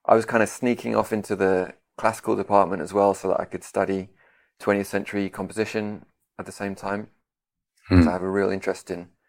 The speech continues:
Speaker 1: composers like Olivier Messiaen, Georges Ligeti, um, and, uh, so I was able to, like, really go in depth on some of that music as well. And
Speaker 2: Hmm.
Speaker 1: since I left, which was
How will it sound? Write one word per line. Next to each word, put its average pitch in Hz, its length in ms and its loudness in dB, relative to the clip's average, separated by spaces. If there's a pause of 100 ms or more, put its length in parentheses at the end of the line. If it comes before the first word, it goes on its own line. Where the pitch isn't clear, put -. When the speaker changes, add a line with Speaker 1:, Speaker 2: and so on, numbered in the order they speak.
(1000)
Speaker 1:
composers 92 540 -2
like - 340 -6
Olivier 95 320 0
Messiaen, 95 760 -4
Georges 95 240 -4
Ligeti, 95 640 -6 (240)
um, 87 460 -14 (920)
and, 90 460 -6
uh, 87 420 -4
so - 140 -6
I 92 40 0
was 90 120 -2
able 92 220 0
to, 90 80 -8
like, 90 180 -8
really 95 180 -4
go 92 160 -4
in 87 140 -6
depth - 360 -6
on 90 200 -12
some 95 160 -12
of 87 60 -10
that 92 160 -2
music 90 280 -8
as 87 100 -16
well. 95 300 -4 (1120)
And 117 680 -4 (280)
Speaker 2:
Hmm. 90 260 6
Speaker 1:
since 135 280 -4
I 123 80 2
left, 120 640 -4 (100)
which - 280 -12
was - 420 -6